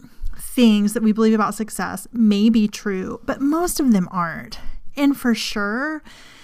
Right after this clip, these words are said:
you don't want to let them go unquestioned. All of these beliefs that have been handed to you and that you've adopted without question, as you should have,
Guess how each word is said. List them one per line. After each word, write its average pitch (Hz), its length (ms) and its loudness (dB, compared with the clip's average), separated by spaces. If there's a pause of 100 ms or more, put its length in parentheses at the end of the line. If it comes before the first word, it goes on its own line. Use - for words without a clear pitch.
(220)
you 285 100 -2
don't 330 180 -4
want 415 120 -6
to 381 60 0
let 254 220 0
them 220 160 4
go 202 200 -2
unquestioned. 226 840 -4 (120)
All 294 220 -2
of 349 140 -4
these 247 240 2
beliefs 220 320 -2
that 196 100 -8
have 190 100 -6
been 202 120 -4
handed 302 500 4
to - 180 -6
you 185 140 -4
and 196 160 -2
that 190 80 -8
you've 220 240 2
adopted 220 480 0
without 214 300 -4
question, 220 580 -2 (140)
as 214 320 -4
you 214 100 4
should 208 800 -6 (560)
have, 233 560 -4